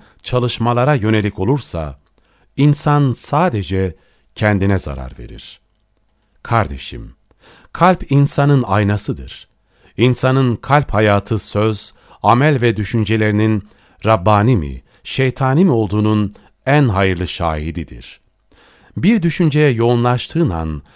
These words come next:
önce kalp durumuna bakmalısın. Şayet kalbin diri, Allah ile atıyor, onun isim ve sıfatlarıyla aydınlık ise bil ki ondan süzülen düşünceler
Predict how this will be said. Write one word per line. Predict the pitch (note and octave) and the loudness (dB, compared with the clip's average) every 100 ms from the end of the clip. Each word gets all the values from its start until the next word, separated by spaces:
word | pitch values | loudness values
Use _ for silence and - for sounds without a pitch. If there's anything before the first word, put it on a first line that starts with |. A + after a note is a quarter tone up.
| - - | -8 0
önce | D#3+ D#3 D#3 | 2 2 0
kalp | - E3 E3 C#3 | 0 0 0 0
durumuna | C3 B2+ A#2+ G2+ | 0 2 0 0
bakmalısın. | F2+ - C2+ C2 - A#1+ - _ _ _ _ _ - | -4 -6 -16 -14 -14 -16 -18 _ _ _ _ _ -8
Şayet | - C3 B2+ A#2+ - | 0 2 4 2 -2
kalbin | - A#2+ G#2 A#2+ G2+ | 0 0 2 2 0
diri, | F2+ E2 D#2+ D2 _ - - | -2 -4 -6 -8 _ -20 -6
Allah | A#2 B2+ C3+ E3 | 2 2 4 2
ile | D3 C3 | 2 0
atıyor, | A#2 A2+ A2 A2+ A#2+ - _ - - | 0 -2 -2 0 0 -6 _ -20 -2
onun | B2 E3 F3+ | 2 4 4
isim | C#3+ - E3 | 2 2 2
ve | B2+ | 0
sıfatlarıyla | A2+ - B2 A#2+ A#2+ B2 A#2+ A#2+ A#2+ - _ _ - | -2 -4 -2 -2 -2 0 2 2 2 -2 _ _ 2
aydınlık | G#2+ G2 G2 A2+ - G#2 | 2 2 0 0 -2 -6
ise | - G2 F#2+ - _ _ | -2 0 0 -4 _ _
bil | D#2+ D3+ D#3 | -2 -2 -2
ki | - A2+ G#2 - | 0 0 0 -2
ondan | G#2+ A2+ B2+ C3+ | 0 2 2 0
süzülen | C3 A2 G2 G#2+ G#2 | 0 -4 -2 0 0
düşünceler | F#2 - G2+ G2 G2 G2 | -2 -4 -2 0 0 -2